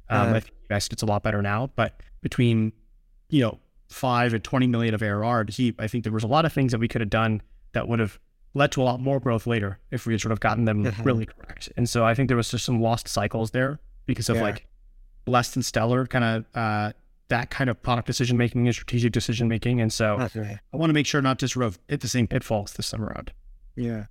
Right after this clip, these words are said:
Speaker 2: Do you have a framework or a scorecard of some kind for prioritizing?
Speaker 1: Honestly, no.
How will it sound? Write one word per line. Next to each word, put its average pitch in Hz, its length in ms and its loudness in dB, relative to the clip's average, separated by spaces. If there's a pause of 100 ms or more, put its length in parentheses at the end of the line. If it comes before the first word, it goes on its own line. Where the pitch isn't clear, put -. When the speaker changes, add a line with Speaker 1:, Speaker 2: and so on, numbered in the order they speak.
(220)
Speaker 2:
Do 113 100 -2
you 143 140 4
have 135 240 0
a 120 60 0
framework 135 640 0
or 113 80 0
a 107 40 -2
scorecard 123 600 -2
of 120 100 -4
some 127 200 -2
kind 127 360 0
for 120 160 -2
prioritizing? 123 760 -2 (560)
Speaker 1:
Honestly, 196 340 4
no. 113 260 4